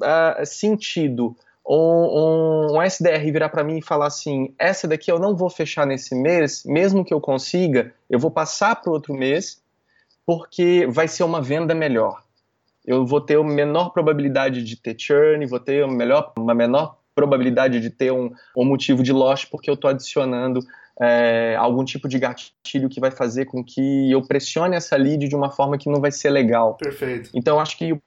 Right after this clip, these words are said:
Speaker 1: principal diferencial é esse: é tratar número como número e conexão como conexão.
Speaker 2: Ótimo, cara.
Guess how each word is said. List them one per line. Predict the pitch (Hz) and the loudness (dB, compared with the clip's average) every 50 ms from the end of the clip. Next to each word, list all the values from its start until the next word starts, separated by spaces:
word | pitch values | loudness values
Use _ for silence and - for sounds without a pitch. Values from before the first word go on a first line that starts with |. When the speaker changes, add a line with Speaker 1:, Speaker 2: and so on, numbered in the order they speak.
| - | -10
Speaker 1:
principal | - 160 151 - - 147 151 | -8 -8 -8 -2 -2 -2 -2
diferencial | - - 160 151 147 - - 156 156 | 0 -2 -6 -6 -6 -6 -4 0 2
é | 151 135 | 4 4
esse: | 127 123 - - 139 | 4 2 -2 -4 -6
é | 135 | -4
tratar | 147 147 143 - 156 151 | -2 -4 -4 -2 -2 -2
número | 156 170 190 202 196 190 | 0 2 2 4 2 2
como | 185 - 170 160 151 | -2 -6 -6 -6 -2
número | 147 151 170 180 185 185 185 - | 0 0 2 2 2 2 2 0
e | - 160 165 151 | -2 -2 -2 -2
conexão | - 165 151 151 143 135 151 147 - - - - 165 160 165 | -4 -4 -4 -4 -4 -6 -8 -10 -10 -10 -4 -2 -2 -2 0
como | 156 - 160 160 | -2 -2 -2 -2
conexão. | 156 - 156 151 156 147 - - - 113 101 - - _ _ _ | -2 -2 -2 -4 -4 -6 -6 -4 -2 -2 -2 -2 -6 _ _ _
Speaker 2:
Ótimo, | - 139 131 127 127 - - 135 117 - | -4 -2 -2 -2 -2 -4 -8 -10 -2 2
cara. | 156 151 135 123 117 113 - | 4 6 6 6 4 0 -6